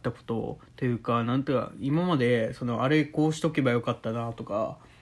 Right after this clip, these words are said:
あの、この時こんなことしてクソみたいだったなとか、その、今思えばですけど、その、で、なんか、この発言、文脈と全然違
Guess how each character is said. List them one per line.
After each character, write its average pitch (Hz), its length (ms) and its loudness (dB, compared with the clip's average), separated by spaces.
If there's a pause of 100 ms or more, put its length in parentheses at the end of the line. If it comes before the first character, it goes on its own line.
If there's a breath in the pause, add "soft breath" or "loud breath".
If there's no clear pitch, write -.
(440 loud breath)
あ 127 80 -6
の、 117 400 -4
こ 143 100 -4
の 135 80 -2
時 139 220 0
こ 127 160 -2
ん 127 40 0
な 135 100 2
こ 135 100 0
と 127 140 0
し - 80 -10
て 113 100 -6
ク - 100 -14
ソ - 140 2
み 151 140 4
た 123 100 4
い 113 40 0
だ 117 80 0
っ 110 60 -8
た 117 100 -4
な 120 180 0
と 113 100 -10
か、 113 280 -4 (320 loud breath)
そ 135 120 -6
の、 120 540 -4
今 139 180 4
思 139 220 6
え - 20 6
ば 110 280 2
で 80 120 -4
す - 80 -12
け - 80 -10
ど、 78 300 -10
そ 135 100 -10
の、 90 340 -10 (920)
で、 127 260 0
な 120 120 -2
ん 117 40 -6
か、 - 280 -8 (880 soft breath)
こ 143 60 4
の 143 160 4
発 143 260 -2
言、 135 500 4 (300)
文 139 220 2
脈 143 240 2
と 135 80 2
全 131 240 2
然 131 140 4
違 123 160 -4